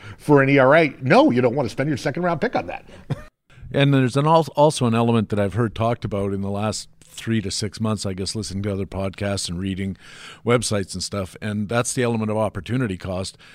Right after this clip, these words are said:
Speaker 2: that if you spend a second round draft pick on Josh Hader, you're not spending
Speaker 1: You're
Speaker 2: a
Speaker 1: not
Speaker 2: second
Speaker 1: getting
Speaker 2: round
Speaker 1: Bo Bichette or
Speaker 2: you're not
Speaker 1: whatever,
Speaker 2: getting,
Speaker 1: yeah.
Speaker 2: yeah, or Manny Machado or somebody
Speaker 1: Yeah.
Speaker 2: that w-, actually is more valuable to you 'cause he helps you across more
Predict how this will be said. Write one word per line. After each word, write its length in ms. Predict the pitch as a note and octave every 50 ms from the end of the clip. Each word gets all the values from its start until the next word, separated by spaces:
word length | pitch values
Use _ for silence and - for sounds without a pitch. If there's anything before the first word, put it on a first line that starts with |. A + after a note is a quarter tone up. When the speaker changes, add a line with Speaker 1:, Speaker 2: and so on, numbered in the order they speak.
| - _
Speaker 2:
that 100 | - G#2
if 140 | G2+ - -
you 80 | B2+ B2+
spend 300 | - - B2+ A#2+ A#2 G#2+
a 40 |
second 360 | F#2+ - - B2+ A#2+ - A2 G#2+
round 220 | G#2+ G#2 G2 G2
draft 260 | G#2+ A#2 B2 A#2+ -
pick 180 | - G#2 - G#2+
on 180 | G2+ G2 G2+
Josh 300 | F#2+ A2 G2+ F#2+ F#2 -
Hader, 400 | A2+ D3 E3 D#3 A2 A2 G#2+ G2+
you're 140 | F#2+ G2+ G#2+
not 300 | A2+ A#2 B2+ C3+ C3 -
spending 280 | - - A2 G#2 G2+ G2+
Speaker 1:
You're 80 | C3+
Speaker 2:
a 20 | C#3
Speaker 1:
not 60 | C3
Speaker 2:
second 120 | B2+ A2 G2+
Speaker 1:
getting 160 | C#3+ A#2+ A2+
Speaker 2:
round 140 | A2 G#2 F#2
Speaker 1:
Bo 140 | C3+ C3+ B2
Bichette 440 | B2+ A#2 - - D3 A#2 F2+ F#2
or 60 | G2 F#2+
Speaker 2:
you're 120 | A2 A#2
not 80 | G#2+ A#2
Speaker 1:
whatever, 400 | A2+ A2+ A2 A2 G#2+ G2+ F2 G2+
Speaker 2:
getting, 40 | A#2
Speaker 1:
yeah. 140 | B2 A2 C3
Speaker 2:
yeah, 120 | C3 A#2
or 140 | G#2 G2+ G2+
Manny 220 | G#2+ A2 A2 A2
Machado 420 | G#2+ G2+ - A#2+ A#2 A2+ A2+ A2 G#2
or 100 | G#2 G2
somebody 320 | - - A#2+ A2+ A#2 B2
Speaker 1:
Yeah. 140 | A2+ G#2+ G2+
Speaker 2:
that 60 | - - - - - - -
w-, 160 | A2+ A2+ - -
actually 420 | - B2 C#3+ - - - B2+ A#2
is 140 | A2 A2+ F#2+
more 240 | A2 A#2+ C3 C3+ C3
valuable 420 | G#2 G#2+ A2 C#3 D#3 B2+ F#2 G#2 G2
to 80 | G#2+
you 60 | A2 A2
'cause 140 | G#2 G#2+
he 60 | A#2 A#2+
helps 240 | B2 B2+ A#2+ -
you 60 | A2 G2+
across 320 | - - A2 G#2 G2+ -
more 300 | A2+ G#2+ G#2 G2+ G2 F2+